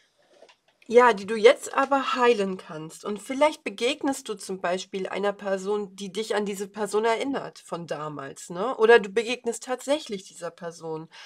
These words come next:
und wirst diesen Konflikt mit, äh, dieser Person austragen. Diese Person kann sehr gut ein Vorzeichen gewesen sein, ne?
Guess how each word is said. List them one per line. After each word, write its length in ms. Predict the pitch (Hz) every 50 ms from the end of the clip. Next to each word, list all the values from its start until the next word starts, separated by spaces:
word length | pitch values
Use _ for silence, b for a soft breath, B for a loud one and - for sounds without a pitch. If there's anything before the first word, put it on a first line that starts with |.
| B B B B
und 280 | - 196 196 190 185 185
wirst 280 | 196 196 196 - -
diesen 200 | 190 185 202 196
Konflikt 840 | - 220 196 196 190 - - - - 208 208 208 208 _ - - - _ _ _ _ _ _ _ _ _ _ _ _ _ _ _ _ _ - B B B B B B B
mit, 520 | - 208 220 220 220 - - - - - -
äh, 200 | 190 202 202 202
dieser 220 | 190 208 202 220 214
Person 420 | 214 233 202 196 208 208 214 -
austragen. 680 | - - 214 240 285 - - - - - 165 165 180
Diese 140 | 185 180 190
Person 260 | - 214 202 220 220
kann 200 | 220 240 226 226
sehr 120 | 208 240 240
gut 160 | 269 254 233
ein 140 | 226 240 -
Vorzeichen 560 | - 226 220 214 - - 214 202 - 196 190
gewesen 360 | 175 180 190 190 202 220 220
sein, 300 | 233 226 - - - -
ne? 260 | - 180 196 233 -